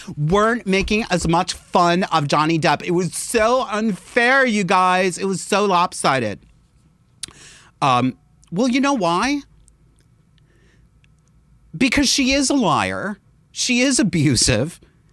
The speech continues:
And a psychologist <laughs> diagnosed her with two cluster B personality disorders right there on the stand, borderline and histrionic personality disorders.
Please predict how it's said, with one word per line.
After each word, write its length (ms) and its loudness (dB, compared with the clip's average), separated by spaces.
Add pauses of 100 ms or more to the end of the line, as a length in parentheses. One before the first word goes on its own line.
(260)
And 140 2
a 60 2
psychologist 1040 -2 (400)
<laughs> 420 -16
diagnosed 640 -2
her 80 0
with 160 -2
two 160 0
cluster 340 0
B 160 0
personality 580 -2
disorders 480 -8 (160)
right 360 -2
there 180 2
on 160 2
the 80 -4
stand, 480 -2
borderline 540 -2
and 100 -2
histrionic 560 -4
personality 600 -6
disorders. 560 -12